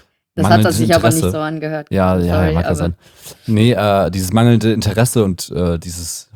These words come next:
Speaker 2: ja, diese leichte Abneigung dagegen liegt vielleicht auch daran, dass das in meinem Freundeskreis gar nicht so ist. Und ganz viele Leute haben das ja, „Hey, wir gehen danach alle nach Hause in unsere Heimat und dann feiern wir alle und ich sehe die ganzen alten Nasen wieder.“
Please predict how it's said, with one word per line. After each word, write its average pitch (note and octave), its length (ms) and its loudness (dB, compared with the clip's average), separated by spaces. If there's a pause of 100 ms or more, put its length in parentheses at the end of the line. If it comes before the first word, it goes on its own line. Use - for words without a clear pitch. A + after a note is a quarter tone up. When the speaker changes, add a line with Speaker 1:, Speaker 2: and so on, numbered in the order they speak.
Speaker 2:
ja, F#2 120 -8
diese E2+ 160 -4
leichte F#2 240 -2
Abneigung F2+ 360 -6
dagegen F2 280 -6
liegt F#2 140 -4
vielleicht F#2+ 240 -2
auch F2+ 80 0
daran, F#2+ 300 2
dass - 260 -4 (300)
das F2 160 -4
in G#2+ 60 0
meinem A2 200 4
Freundeskreis G2 480 -2
gar G#2 180 0
nicht C3 160 -2
so F2+ 140 -8
ist. F#2+ 160 -6
Und F#2+ 60 -12
ganz A2 220 0
viele A2+ 120 -2
Leute G2 240 0
haben C3 100 0
das G#2 140 -4
ja, G2 100 2
„Hey, A2 200 4
wir G#2+ 80 0
gehen G#2 140 0
danach G2+ 260 -2
alle G#2 400 -4
nach F#2+ 200 -2
Hause A2 300 2
in G#2 80 -2
unsere F#2 180 -4
Heimat G#2 240 2
und F2+ 60 -6
dann F#2+ 100 -2
feiern G#2+ 340 0
wir F2+ 100 0
alle G#2 160 0
und F#2+ 80 -2
ich F#2 80 -4
sehe G2 100 -6
die F#2+ 60 -4
ganzen F2+ 240 -4
alten F#2 220 -4
Nasen F#2+ 260 -2
wieder.“ F#2+ 240 -2